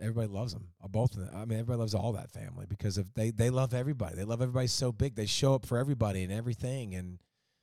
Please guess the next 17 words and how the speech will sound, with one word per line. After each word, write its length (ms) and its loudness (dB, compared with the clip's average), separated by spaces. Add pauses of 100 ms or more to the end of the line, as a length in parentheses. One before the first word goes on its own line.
(140)
they 80 0
always 300 10
have, 420 2
you 100 6
know, 140 4
like, 180 2
that's 240 2
just, 260 4 (640)
just 180 -2
the 100 4
kind 180 4
of 80 0
people 300 4
they 120 4
are. 280 4
So 400 0 (200)
now 480 0